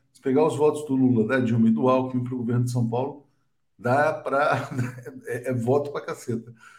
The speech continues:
Zé, vamos lá, vamos passar pra uma efeméride importantíssima no dia de hoje, é, lembrada num evento na Associação Brasileira de Imprensa, né? Então, ponho aqui a matéria na tela e passo pra você comentar.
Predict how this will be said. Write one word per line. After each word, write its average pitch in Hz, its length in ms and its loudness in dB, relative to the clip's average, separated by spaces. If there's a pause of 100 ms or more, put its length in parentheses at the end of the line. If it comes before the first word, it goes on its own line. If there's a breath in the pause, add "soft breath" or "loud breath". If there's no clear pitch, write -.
(240 loud breath)
Zé, 180 200 8
vamos 196 220 4
lá, 151 80 6
vamos 175 220 2
passar 185 280 4
pra 165 100 -4
uma 165 120 0
efeméride 147 580 -2
importantíssima 135 960 -6
no 117 120 -4
dia 123 160 2
de 110 100 0
hoje, 139 400 -2 (640)
é, 123 280 4
lembrada 151 640 4
num 165 200 0
evento 139 480 0
na 135 120 -2
Associação 135 640 -6
Brasileira 127 500 -2
de 127 140 -6
Imprensa, 113 460 -2
né? 110 120 -8 (480 soft breath)
Então, 131 200 -4
ponho 156 200 0
aqui 131 160 -2
a 131 60 2
matéria 120 380 2
na 127 140 0
tela 143 480 -4
e 113 60 -18
passo 127 320 -2
pra 135 80 -8
você 120 280 -6
comentar. - 420 -8